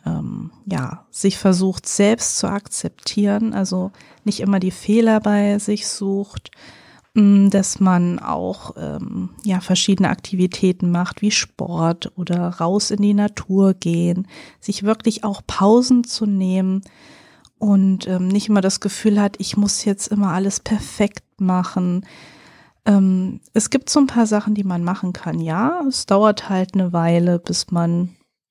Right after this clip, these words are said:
ja, die Kompetenzen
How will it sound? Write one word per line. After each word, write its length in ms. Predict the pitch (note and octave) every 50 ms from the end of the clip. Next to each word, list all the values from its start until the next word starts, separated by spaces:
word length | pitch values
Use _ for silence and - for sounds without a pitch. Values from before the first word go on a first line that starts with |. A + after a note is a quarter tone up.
| _ _ _ _ _ _ _ _ _ _ - -
ja, 220 | F3 D#3+ D#3 E3
die 140 | F3 F#3+ F3+
Kompetenzen 1160 | - - - F#3 F3 F3 - - - F3 E3+ F3+ F#3 F3+ - - - F3+ F3+ F3 F3 F3+ -